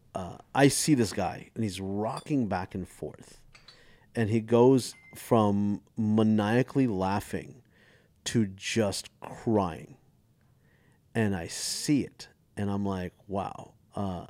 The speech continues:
so as we're getting, this guy's like, "Hey, man, you gotta move. You gotta make it your thing. You know, this is where all the, this is where dreams come true, man, blah, blah, blah." And we are walking up, and he goes, "So tell me, man, why haven't you made the move here yet?"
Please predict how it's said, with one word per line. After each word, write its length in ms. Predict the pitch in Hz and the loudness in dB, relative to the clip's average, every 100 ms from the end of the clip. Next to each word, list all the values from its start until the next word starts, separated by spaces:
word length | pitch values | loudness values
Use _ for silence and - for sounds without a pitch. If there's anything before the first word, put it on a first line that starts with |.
| - | -12
so 220 | - 113 | -6 -4
as 240 | 113 117 | 0 0
we're 80 | 117 | 0
getting, 240 | 107 101 113 | -2 -4 -4
this 100 | 101 | -6
guy's 280 | 104 101 95 | -6 -6 -6
like, 140 | 90 | -8
"Hey, 100 | 113 | -6
man, 180 | 101 95 | -6 -6
you 80 | 98 | -6
gotta 200 | 101 98 | -8 -6
move. 420 | 101 98 98 - _ - - - - | -6 -6 -8 -12 _ -20 -20 -16 -6
You 80 | |
gotta 200 | 110 104 | 0 0
make 220 | 98 104 101 | 2 -2 -4
it 80 | |
your 120 | 85 98 | -12 -12
thing. 420 | - 110 101 101 | -4 -2 -2 -2
You 60 | |
know, 60 | 98 | -4
this 180 | 95 101 | -6 -6
is 60 | |
where 160 | 104 98 | -4 -4
all 120 | 95 | -4
the, 120 | 101 95 | -6 -8
this 180 | 113 117 | -8 -8
is 60 | - | -4
where 100 | 98 | -6
dreams 400 | - 123 117 101 | -2 0 0 -2
come 200 | - 101 | -6 -8
true, 340 | - 135 127 | -2 4 4
man, 300 | 110 110 107 | 2 -2 -4
blah, 120 | 101 104 | -6 -10
blah, 120 | 104 | -12
blah." 400 | 117 117 220 220 _ _ - - _ - | -6 -4 -4 -8 _ _ -20 -20 _ -6
And 200 | 110 101 | -2 -2
we 300 | 104 98 - _ _ _ - | -2 -4 -8 _ _ _ -2
are 140 | 110 | 0
walking 500 | 101 101 113 123 131 | 0 0 0 2 0
up, 60 | 113 | 0
and 100 | 104 | -2
he 0 | |
goes, 220 | 101 - - | -4 -8 -8
"So 160 | - | -4
tell 260 | 123 - 185 | -2 2 4
me, 100 | 185 | 6
man, 320 | 135 127 131 - - - - - | 8 6 2 -6 -20 -20 -14 -4
why 340 | 120 117 156 | 0 2 2
haven't 340 | 151 143 139 127 | 2 2 2 2
you 60 | |
made 220 | 131 123 107 | 4 4 2
the 60 | |
move 340 | 104 135 208 143 | 4 6 6 6
here 180 | 110 | -4
yet?" 360 | 92 95 - - | -4 -6 -10 -14